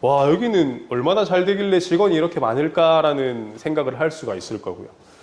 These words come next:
만약에 우리 센터가 가지고 있는 장점이 "헬스가 너무 저렴해." 그러면은 뭐 "헬스 한 달에 삼만 원"이라는 워딩을 크게 박아 놓을 수도 있고, 피티도 마찬가지로 최저가를 기준으로 봤을 때 뭐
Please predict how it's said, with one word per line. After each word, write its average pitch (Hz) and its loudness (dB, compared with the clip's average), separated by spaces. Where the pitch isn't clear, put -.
만약에 147 4
우리 151 -2
센터가 208 2
가지고 165 2
있는 151 0
장점이 151 -2
"헬스가 269 2
너무 147 2
저렴해." 127 -2
그러면은 127 0
뭐 117 -2
"헬스 180 0
한 190 2
달에 180 4
삼만 254 4
원"이라는 135 -2
워딩을 131 -2
크게 285 0
박아 175 2
놓을 123 0
수도 - -12
있고, 95 -14
피티도 277 2
마찬가지로 120 0
최저가를 262 2
기준으로 165 0
봤을 139 -4
때 202 -2
뭐 104 -6